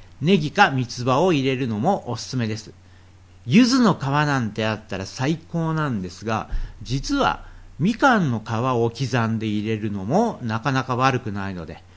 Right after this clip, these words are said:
もし家にみかんあったらぜひこれも試してみてください。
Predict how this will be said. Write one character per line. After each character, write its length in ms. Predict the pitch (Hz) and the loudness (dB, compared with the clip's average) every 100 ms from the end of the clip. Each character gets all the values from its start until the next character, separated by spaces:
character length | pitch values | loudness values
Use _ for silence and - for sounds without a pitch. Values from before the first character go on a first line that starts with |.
| - - - | -20 -20 -4
も 120 | 220 | -2
し 300 | 240 156 123 | 0 0 4
家 160 | 165 175 | 4 4
に 300 | 117 76 - - - | 2 -4 -14 -20 -8
み 160 | 135 160 | -2 2
か 160 | 180 117 | 2 2
ん 140 | 104 | 0
あ 20 | |
っ 60 | 101 - | -4 -8
た 100 | 90 | 0
ら 320 | 131 - - | 2 2 -4
ぜ 260 | 127 131 247 | -10 0 0
ひ 100 | - | 0
こ 100 | 131 | -2
れ 100 | 107 | -2
も 180 | 98 151 | -2 -4
試 260 | - 113 98 | -4 -4 -4
し 100 | - | -8
て 80 | 78 | -14
み 120 | 73 | -16
て 140 | - | -16
く 100 | - | -16
だ 100 | 78 | -16
さ 220 | - - | -10 -4
い。 100 | 139 | -2